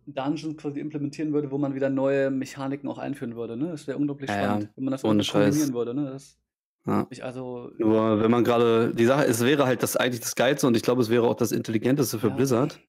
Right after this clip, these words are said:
Speaker 2: ähm, weil sie dann einfach dieses alte Spiel so weit am Leben halten können und das immer noch melken können. Aber wenn man sich halt mal die aktuelle Situation anguckt, sehe ich das nicht, weil's,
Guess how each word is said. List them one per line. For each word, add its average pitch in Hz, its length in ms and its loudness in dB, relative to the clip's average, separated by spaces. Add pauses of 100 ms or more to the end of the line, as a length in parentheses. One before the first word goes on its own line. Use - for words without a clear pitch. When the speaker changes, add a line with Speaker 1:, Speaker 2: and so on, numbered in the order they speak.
(500)
Speaker 2:
ähm, 104 440 2 (140)
weil 104 140 2
sie 110 60 4
dann 110 160 2
einfach 110 160 0
dieses 107 260 0
alte 120 240 2
Spiel 123 240 2
so 110 120 2
weit 123 160 4
am 107 100 4
Leben 120 240 4
halten 104 200 2
können 110 260 2
und 104 80 2
das 104 120 0
immer 120 160 4
noch 113 100 2
melken 110 360 4
können. 113 360 2 (520)
Aber 120 520 2
wenn 117 120 2
man 120 120 4
sich 120 120 2
halt 131 140 4
mal 120 200 4
die 117 320 6 (260)
aktuelle 120 480 -2
Situation 113 440 -2
anguckt, 110 440 -2 (260)
sehe 107 80 -4
ich 98 60 -6
das - 200 -8
nicht, 104 220 -2
weil's, 101 280 -2